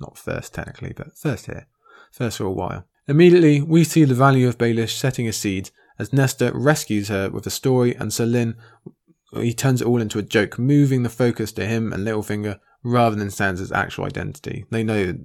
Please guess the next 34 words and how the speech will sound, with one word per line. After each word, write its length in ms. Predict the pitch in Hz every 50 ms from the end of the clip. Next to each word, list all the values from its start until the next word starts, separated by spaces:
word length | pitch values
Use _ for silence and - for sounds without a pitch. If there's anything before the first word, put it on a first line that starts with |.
| - -
the 140 | - 117 113
deal, 340 | - 127 127 135 135 127
at 60 | - -
least 180 | 101 101 -
some 180 | - 120 120 120
of 120 | 117 120
it. 160 | 123 - - _ _ _ _ _ -
They 80 | 107
know 160 | 92 95 98
to 100 | 95 98
move 240 | 95 101 101 98 95
the 80 | - 98
conversation 500 | - 92 90 92 95 95 95 - - 95
away 220 | 92 92 92 90
from 220 | 87 - - 90 90
Jon, 340 | 92 92 90 90 87 87 - -
maybe 240 | - 92 92 - -
recognising 500 | - - - - 107 101 98 98 92 95
her. 180 | 98 - 98 - _ _ -
And 80 | 180 202
we 60 | 208
learn 180 | 202 190 175
quite 280 | 160 - 160 156 151 139
a 20 |
bit 180 | 123 139 131 110
about 180 | 113 120 107 107
Lyn 360 | 113 117 113 113 104 - - _
very 260 | - - 107 104 95 -
quickly, 480 | - 113 107 - - - - 90 90 -
namely 380 | 143 156 165 160 156 156 151 139
that 160 | 127 127 107
he's 160 | 107 - -
fine 340 | - - 131 127 127 123 120
making 460 | 113 107 98 - - 101 101 101 92